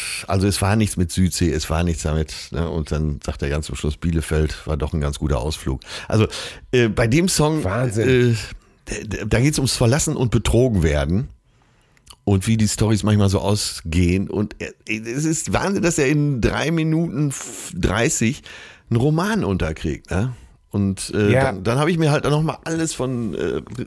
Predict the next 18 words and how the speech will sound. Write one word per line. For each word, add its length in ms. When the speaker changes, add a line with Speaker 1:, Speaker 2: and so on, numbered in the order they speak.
Speaker 1:
Reinhard 320
May 200
wieder 160
durchgelesen 560
und 120
es 80
ist, 180
Speaker 2:
<sighs> 300
Speaker 1:
äh, 240
es 260
ist 160
eine 80
Faszination. 680
Der 140
Typ 320
ist 220
eine 100
Faszination. 840